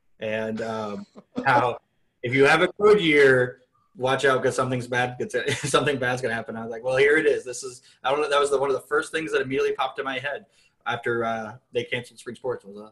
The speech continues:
Speaker 2: Well, I'm, I'm glad that, that's so cool that, um, I, I thought that was a cool section in my, in that article. Um, entropy, for those people who are not sciencey, entropy basically means that whatever you build will fall apart.
Speaker 1: Mm-hmm.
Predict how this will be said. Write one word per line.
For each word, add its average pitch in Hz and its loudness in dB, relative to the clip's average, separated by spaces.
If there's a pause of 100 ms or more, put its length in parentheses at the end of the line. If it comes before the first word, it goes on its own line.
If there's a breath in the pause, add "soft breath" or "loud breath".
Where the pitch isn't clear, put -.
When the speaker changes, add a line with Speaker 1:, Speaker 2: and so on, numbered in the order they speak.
Speaker 2:
Well, 131 2
I'm, 139 2
I'm 117 0
glad 151 2
that, 104 -2
that's 110 -2
so 143 2
cool 127 0
that, 95 -6 (160)
um, 87 0 (140)
I, 98 -2
I - 2
thought 104 0
that 101 2
was 98 0
a 92 0
cool 101 0
section 113 -4
in 95 -8
my, 95 -4
in 98 -6
that 92 -4
article. 90 -2 (320 loud breath)
Um, 87 -8 (240)
entropy, 117 -2
for 98 -10
those 101 -2
people 101 -4
who 92 -2
are 92 -4
not 92 -6
sciencey, 101 -8 (320 loud breath)
entropy 127 -2
basically 107 -4
means 98 -10 (300 soft breath)
that 98 0
whatever 107 2
you 104 0
build 87 0
will 107 -2
fall 82 -2
apart. 76 -4 (540)
Speaker 1:
Mm-hmm. 117 -8